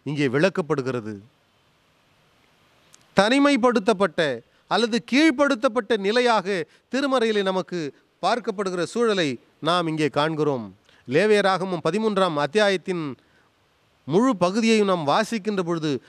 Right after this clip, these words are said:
அங்கே இவர்களுடைய முழு ஆள்தன்மையை பற்றி குறிப்பிட்டு காட்டப்படுகிறது. The whole process of the leprosy has been determined, how they need to live. எவ்விதமாய் இவர்கள் வாழ வேண்டும், எவ்விதமான முறைமைகளை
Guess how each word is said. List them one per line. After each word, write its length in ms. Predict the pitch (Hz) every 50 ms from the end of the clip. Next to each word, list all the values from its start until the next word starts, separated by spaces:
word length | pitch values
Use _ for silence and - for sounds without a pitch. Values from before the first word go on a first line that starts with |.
| - -
அங்கே 340 | - 170 214 240 233 240
இவர்களுடைய 680 | 220 226 254 240 220 226 220 208 214 196 190 175 156 139 - _ -
முழு 280 | 151 185 262 285 285
ஆள்தன்மையை 720 | 233 185 202 277 320 311 247 - 285 269 262 254 233 226 214
பற்றி 340 | 160 - 180 - - 196 156
குறிப்பிட்டு 480 | - 208 240 277 247 262 196 196 226 180
காட்டப்படுகிறது. 920 | 208 190 180 151 190 160 156 160 151 139 143 143 120 131 131 120 113 101 92 95 _ _ _ _ _ _ _ _ _ _ _ _ _ _ _ _ - 131
The 100 | 151 165
whole 320 | 160 170 214 240 240 233 196 -
process 340 | - 190 220 202 165 196 151
of 180 | 175 175 156 - - _ _ _ _ _ _ _ _ _ _ _ _ _ - 120
the 160 | 143 151 147
leprosy 460 | 139 147 151 - - 208 180 - 185
has 140 | 180 165 147 135 143
been 220 | 151 170 160 139 - _ - - 135
determined, 720 | 131 208 185 - 294 285 269 254 226 190 156 139 113 101 98 - _ _ _ - -
how 260 | - 180 233 262 262
they 100 | 254 233
need 240 | 202 196 269 294 220
to 120 | - 240
live. 420 | 269 233 214 202 190 170 151 127 107 - _ _ _ _ _ _ _ _ _ _ _ _ _ _ _ _ _ _ _ _ _ _ _ _ _ _ _ _ -
எவ்விதமாய் 520 | 135 175 220 254 302 311 311 302 285 277
இவர்கள் 280 | 262 262 247 247 254 233
வாழ 340 | 185 170 170 208 262 277 269
வேண்டும், 400 | 262 254 247 226 226 202 151 - _ _ _
எவ்விதமான 520 | - 190 233 277 277 294 262 269 269 247
முறைமைகளை 640 | 226 196 196 220 269 285 302 285 285 277 269 254